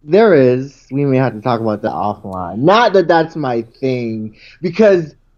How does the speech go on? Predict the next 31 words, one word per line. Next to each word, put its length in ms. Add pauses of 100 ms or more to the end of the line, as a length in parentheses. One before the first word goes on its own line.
(160)
little 340
sidebar, 880
someone 880 (120)
thought 720 (400)
that 600 (760)
I 580 (100)
only 520
seek 460 (240)
to 100
date 680 (560)
people 300
of 100
a 60
certain 560
class. 640
And 80
I 60
was 240
like, 180
I, 220
I 200
didn't 200
really 220
let 180
them 160
know. 120 (280)
One, 500
I 140
didn't 240
know 300
that 520